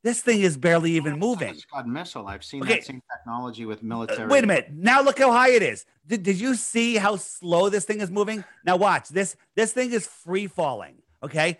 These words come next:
Speaker 1: How is this camera keeping it in? How is it so low? How is it so high again? Wait, now watch. This is called, I call it the unbelievable superhuman cameraman.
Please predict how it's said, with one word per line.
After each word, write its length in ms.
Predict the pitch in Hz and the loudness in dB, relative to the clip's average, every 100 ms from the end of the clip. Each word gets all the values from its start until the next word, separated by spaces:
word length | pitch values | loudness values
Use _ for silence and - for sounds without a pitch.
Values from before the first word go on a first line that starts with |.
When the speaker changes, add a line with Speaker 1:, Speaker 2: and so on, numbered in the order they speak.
| _ | _
Speaker 1:
How 220 | 170 214 | 0 2
is 120 | 208 | 0
this 140 | 196 - | -4 -8
camera 420 | 180 165 143 131 | -2 -2 0 -4
keeping 400 | - 135 135 131 | -8 -12 -12 -4
it 200 | 123 - _ _ | -4 -4 _ _
in? 320 | 160 127 90 _ _ | -4 -4 -6 _ _
How 240 | 170 220 | 2 2
is 100 | 202 | 0
it 140 | 202 | -4
so 180 | - 190 | -2 -2
low? 380 | 160 156 208 160 | 0 0 0 0
How 260 | 107 113 143 | -4 -4 -4
is 100 | 139 | -6
it 140 | 165 | -8
so 140 | 190 | -6
high 180 | 185 233 | -4 -4
again? 400 | 233 123 104 82 _ _ - | -6 -8 -12 -12 _ _ 0
Wait, 240 | 160 117 _ | 0 0 _
now 240 | 156 208 | 4 4
watch. 320 | 208 190 156 | 6 4 2
This 180 | - 160 | -2 -6
is 120 | 180 | -6
called, 260 | 156 160 147 | 0 2 2
I 80 | 135 | 0
call 260 | 139 156 | 2 2
it 140 | 139 135 | 2 0
the 180 | 131 120 | -4 -2
unbelievable 680 | 147 156 160 151 143 135 135 | -2 -2 -2 -4 -6 -4 -4
superhuman 600 | 127 151 139 139 135 131 117 | -4 -10 -10 -8 -8 -10 -4
cameraman. 600 | 135 135 120 107 90 | -2 0 -2 -4 -6